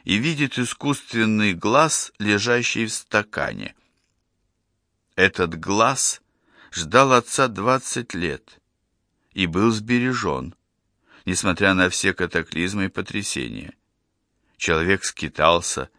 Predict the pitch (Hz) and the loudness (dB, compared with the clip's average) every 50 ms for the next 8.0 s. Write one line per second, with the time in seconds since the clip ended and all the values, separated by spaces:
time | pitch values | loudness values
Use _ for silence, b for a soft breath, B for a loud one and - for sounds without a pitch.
0 | _ _ _ _ _ _ _ _ _ - - 92 113 123 120 101 92 92 92 90 | _ _ _ _ _ _ _ _ _ -6 0 4 4 4 4 4 2 0 0 0
1 | 80 67 80 98 113 110 98 90 82 78 78 78 82 98 107 104 95 82 78 80 | 0 0 2 2 2 2 2 0 0 -2 -2 0 0 0 0 0 0 -2 -4 -4
2 | 80 76 - - - - 110 123 - _ _ _ _ _ _ _ _ _ _ _ | -4 -4 -6 -6 -4 -2 -2 -2 -2 _ _ _ _ _ _ _ _ _ _ _
3 | _ _ _ _ _ _ - - 90 87 87 87 98 107 117 120 127 123 - - | _ _ _ _ _ _ -2 0 0 0 0 0 2 4 4 4 4 4 2 -2
4 | - - - - 90 90 82 98 117 113 104 90 80 80 82 82 80 76 67 57 | -4 -4 -6 -8 -8 -6 0 2 4 4 4 4 2 -2 -4 -4 -4 -4 -4 -8
5 | 50 - - _ _ _ _ _ _ _ _ _ _ _ _ _ _ _ _ _ | -10 -10 -12 _ _ _ _ _ _ _ _ _ _ _ _ _ _ _ _ _
6 | _ _ _ _ _ _ _ _ _ _ _ _ _ _ _ _ _ - 101 113 | _ _ _ _ _ _ _ _ _ _ _ _ _ _ _ _ _ -2 2 2
7 | 123 127 123 110 - - - 78 - - - 92 98 101 80 52 - _ _ _ | 4 4 4 2 0 -2 -6 -6 -6 -6 -8 -8 -8 -8 -8 -10 -10 _ _ _